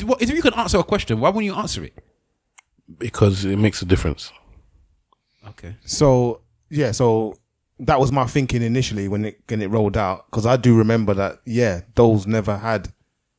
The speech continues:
Speaker 3: any genitalia at all. Even though the big baby dolls never had, that area was just
Speaker 2: Smooth.
Speaker 3: a blank area.
Speaker 2: Mm.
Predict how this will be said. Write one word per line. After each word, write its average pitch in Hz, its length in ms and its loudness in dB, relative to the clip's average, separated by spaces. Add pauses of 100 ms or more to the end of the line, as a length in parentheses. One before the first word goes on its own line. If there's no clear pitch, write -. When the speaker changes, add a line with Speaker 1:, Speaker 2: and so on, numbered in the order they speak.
(140)
Speaker 3:
any 120 200 2
genitalia 101 540 0
at 98 120 -2
all. 107 200 4
Even 113 280 4
though 110 180 2 (140)
the 110 80 -2
big 120 280 -2
baby 98 300 0
dolls 90 360 0 (240)
never 107 220 0
had, 110 160 -6
that 123 200 -4
area 113 320 2
was 95 160 -6
just - 400 -10 (100)
Speaker 2:
Smooth. 71 420 -14
Speaker 3:
a 107 80 -8
blank 113 360 -2
area. 101 440 -4
Speaker 2:
Mm. 69 260 -12